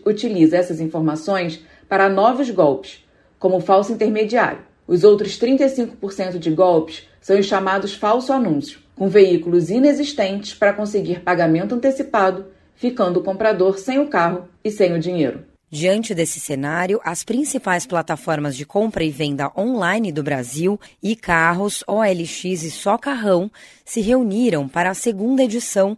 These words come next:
Speaker 2: da campanha de educação digital Semana da Segurança. O evento acontece simultaneamente nas três plataformas e nas redes sociais das companhias, do dia sete até treze de novembro.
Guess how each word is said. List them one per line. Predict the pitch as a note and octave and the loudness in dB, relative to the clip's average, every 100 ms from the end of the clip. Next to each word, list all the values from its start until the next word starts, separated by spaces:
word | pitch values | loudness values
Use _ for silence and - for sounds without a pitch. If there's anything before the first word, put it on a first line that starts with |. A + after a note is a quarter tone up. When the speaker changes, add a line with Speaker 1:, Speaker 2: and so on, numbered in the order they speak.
| - | -12
Speaker 2:
da | D3+ F3+ A#3 | -2 0 0
campanha | A#3 G#3+ G#3 A3+ C4 | -2 -2 -2 0 0
de | F3 | -2
educação | E3+ D#3+ D#3 - D3+ | -4 -2 -4 -4 -6
digital | C#3+ C3+ C#3 E3 F3 G3+ | -6 -8 -8 -4 -2 -4
Semana | - - A3+ G#3+ A#3 A#3+ | -8 -6 -4 -2 -2 -2
da | A3+ | -4
Segurança. | A3 A#3 A3 A3+ G3 F3 - C#3 - _ - | -4 -4 0 0 0 -2 -6 -12 -16 _ -2
O | |
evento | G3 D3+ G3 G3+ C#3+ | -2 0 0 0 -2
acontece | D#3 F3+ E3+ F3 E3 E3+ | -4 -4 -2 -2 -2 -6
simultaneamente | - C4+ D4+ C4 G#3 E3+ C#3 C3 C#3+ - F3+ | -4 0 0 0 -2 0 -2 -2 -6 -6 -4
nas | E3+ - | -4 -4
três | G#3+ C4+ - | 2 2 2
plataformas | B3 A#3 F3+ - C#3 C3+ D3 G3 - - - - | -6 -6 -8 -6 -2 -2 -2 -4 -6 -14 -20 -2
e | B3+ | 2
nas | C#4+ C#4+ | 2 2
redes | A#3+ A#3+ A#3+ | 0 0 0
sociais | - A3+ - A3 G#3 | -4 -4 0 0 0
das | F#3 G#3 | -2 -4
companhias, | - G#3+ A#3+ A#3 G#3 D#3+ B2 - - - - | -2 -2 2 2 2 0 -2 -8 -14 -20 -6
do | G3+ | -4
dia | E3 A3+ | 4 2
sete | A3 - A#3+ C4+ - | 2 0 0 0 -2
até | C4 B3+ | 0 0
treze | B3 A3 A3+ A3+ | 0 4 4 2
de | G#3+ | -2
novembro. | A#3 A#3+ G3+ F3 D3 C#3+ | 0 0 0 0 -2 -6